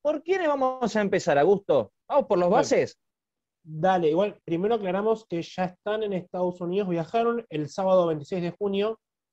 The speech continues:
Speaker 2: así que ya se encuentran en Las Vegas, donde van a afrontar la pretemporada. Recordemos que la selección argentina fue nuevamente invitada por Estados Unidos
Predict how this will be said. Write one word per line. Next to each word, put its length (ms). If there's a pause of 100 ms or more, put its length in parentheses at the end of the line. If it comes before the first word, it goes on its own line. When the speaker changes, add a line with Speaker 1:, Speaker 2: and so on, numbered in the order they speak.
(380)
Speaker 2:
así 260
que 100
ya 140
se 120
encuentran 500
en 140
Las 180
Vegas, 420
donde 260
van 160
a 40
afrontar 300
la 140
pretemporada. 540
Recordemos 440
que 280 (160)
la 140
selección 320
argentina 380
fue 240
nuevamente 480
invitada 400
por 120
Estados 380
Unidos 380